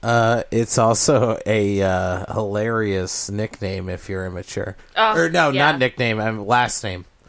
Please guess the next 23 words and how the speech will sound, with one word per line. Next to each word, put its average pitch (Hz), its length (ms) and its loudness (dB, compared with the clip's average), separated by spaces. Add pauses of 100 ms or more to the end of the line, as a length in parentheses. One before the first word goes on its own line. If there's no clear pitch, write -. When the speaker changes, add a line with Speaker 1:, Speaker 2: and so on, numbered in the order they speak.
Speaker 2:
Yeah. 208 360 2
Speaker 1:
It's 135 180 -6
a 143 60 0
Speaker 2:
Oh, 208 160 4
Speaker 1:
someone, 143 240 -2
uh, 131 240 -2 (100)
Speaker 2:
hilar-, 190 340 -2
Speaker 1:
yeah, 175 180 0
it's 185 120 -10
Speaker 2:
yeah. 165 280 2
Speaker 1:
a, 143 180 -8
like, 131 80 -8
when 139 140 -4
someone 147 240 0
has 139 180 2
the 127 80 2
last 123 320 4
name 123 160 2
Speaker 2:
Hilarious. 104 160 -4
Speaker 1:
Hyman, 117 340 0
you're 131 120 -2
like, 117 200 -6
"Ha 165 220 -8